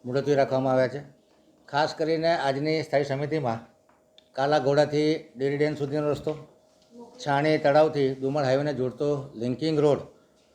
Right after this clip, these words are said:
અને પરિવાર ચાર રસ્તાથી સમા તળાવ ચાર રસ્તા સુધી ચાલીસ મીટરના આઉટર રિંગના કામોને મંજૂરી આપવામાં આવી છે.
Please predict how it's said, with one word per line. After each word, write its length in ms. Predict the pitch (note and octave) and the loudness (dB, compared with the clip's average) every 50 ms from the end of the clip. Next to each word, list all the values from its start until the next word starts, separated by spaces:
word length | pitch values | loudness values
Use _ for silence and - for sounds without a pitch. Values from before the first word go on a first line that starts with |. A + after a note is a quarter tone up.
| _ - | _ -14
અને 120 | - C3 C#3 | -8 -8 -8
પરિવાર 380 | C3+ - C#3 D3 D#3+ E3 D#3+ | -4 -2 -2 0 2 2 2
ચાર 160 | D#3 D#3+ D#3 D3+ | 4 4 2 0
રસ્તાથી 300 | - - D3+ C#3 E3 D3+ | 0 -2 -4 -2 -2 -2
સમા 480 | D3 C#3 C#3 D3 D3+ D3+ D#3+ D#3 - - _ _ - - _ _ _ | 0 -2 -2 0 0 0 0 -2 -6 -16 _ _ -20 -20 _ _ _
તળાવ 220 | C#3 C#3+ D3 D3 | -2 0 0 0
ચાર 200 | C#3 - C#3+ D3+ | 2 2 0 0
રસ્તા 180 | C#3 - D#3+ D3 | 0 0 -4 -4
સુધી 360 | B2 D3 D3 D3 C3 G2+ - - - - - - - - _ _ | -2 -2 0 0 0 -2 -4 -12 -18 -20 -20 -20 -20 -20 _ _
ચાલીસ 300 | - B2+ C#3 D3 D3+ - | -4 -2 -2 -2 -2 -4
મીટરના 540 | C#3+ C#3+ C3 D3 D3 C#3 D3 D3 D3 D3+ D3+ - - _ - | -4 -4 -2 -2 -2 0 0 0 0 -2 -4 -8 -16 _ -4
આઉટર 220 | B2 C3 B2+ D3 | -4 -2 -2 -2
રિંગના 440 | C#3 D3 C#3+ C#3+ C#3+ D3 D3 D3 C#3+ - | -2 -2 -2 0 0 0 0 -2 -6 -8
કામોને 520 | - B2+ C3 C3+ C#3 C#3+ C#3+ C#3+ C#3+ D3 C#3+ - - _ _ - | -6 -6 -4 -2 -2 0 0 0 0 -2 -4 -12 -18 _ _ -12
મંજૂરી 400 | A2+ A2+ A#2 B2 B2+ C3+ D3 D3 | -8 -6 -2 0 0 2 2 2
આપવામાં 340 | C#3 C#3 C#3+ C#3 C#3+ C#3+ | 2 2 0 -2 0 0
આવી 120 | C#3 C#3+ C3+ | 0 0 0
છે. 220 | A#2+ D3+ D#3+ D#3+ | -2 -4 -6 -6